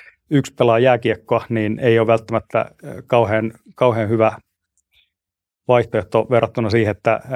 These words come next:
ö, kymmenen tyyppiä käy juoksemassa tai pelaamassa sählyä.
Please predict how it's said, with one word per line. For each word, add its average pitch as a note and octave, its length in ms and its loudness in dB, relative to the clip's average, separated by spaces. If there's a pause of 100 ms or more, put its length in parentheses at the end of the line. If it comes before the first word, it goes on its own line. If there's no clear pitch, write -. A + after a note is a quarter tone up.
(160)
ö, - 80 -10
kymmenen A#2+ 320 2
tyyppiä A2 500 -2 (1040)
käy A2+ 260 0
juoksemassa A#2+ 500 0
tai A#2 260 0 (360)
pelaamassa A#2 400 -2
sählyä. A#2 400 -2